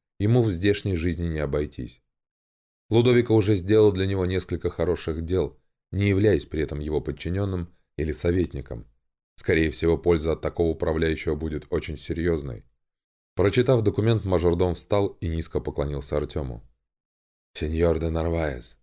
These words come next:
вы можете располагать мною по своему усмотрению. Простите мою неуместную шутку про жалование.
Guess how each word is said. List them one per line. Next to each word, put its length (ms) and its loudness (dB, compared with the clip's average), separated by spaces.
вы 140 4
можете 320 4
располагать 600 4
мною 320 0
по 100 -2
своему 400 0
усмотрению. 800 -4
Простите 500 -2
мою 220 -4
неуместную 560 -6
шутку 360 -8
про 180 -6
жалование. 640 -6